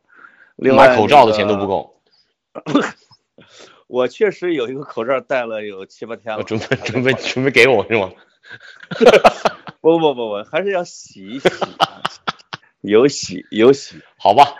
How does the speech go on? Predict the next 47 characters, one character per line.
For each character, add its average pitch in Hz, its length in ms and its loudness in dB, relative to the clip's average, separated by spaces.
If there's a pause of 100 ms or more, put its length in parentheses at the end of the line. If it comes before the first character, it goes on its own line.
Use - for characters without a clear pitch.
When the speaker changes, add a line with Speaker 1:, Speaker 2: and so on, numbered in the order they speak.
(160)
Speaker 2:
开 160 200 4
车 175 200 0
吧， 120 160 2
开 151 140 0
车 165 180 -2
吧， 107 140 0
Speaker 1:
嗯。 - 60 -16
Speaker 2:
真 214 120 0
没 135 380 0
什 95 140 -6
么 82 100 4
新 90 260 -6
闻 64 200 -12
啊。 62 140 -12
Speaker 1:
OK。 - 100 -12
Speaker 2:
这 95 180 -2
周 104 180 -4
比 80 200 -12
赛， 107 200 -6 (360)
这 151 100 0
个 131 80 -2
冬 202 180 -2
歇 196 280 2
呢， 135 180 2
我 92 180 -2
算 143 160 -4
是 135 80 -4
弄 131 200 -4
明 85 180 -10
白 107 100 -2
了。 87 60 -4
冬 156 160 -8
歇 170 160 -2
的 139 80 -10
意 139 260 -8
义 85 60 -6
啊， - 220 -12
其 - 80 -20
实 131 80 -10
就 143 160 -4
是 120 80 -8
把 90 200 0
一 151 140 -2
轮 110 220 -2
的 151 80 -6
比 - 160 -18
赛 131 340 -4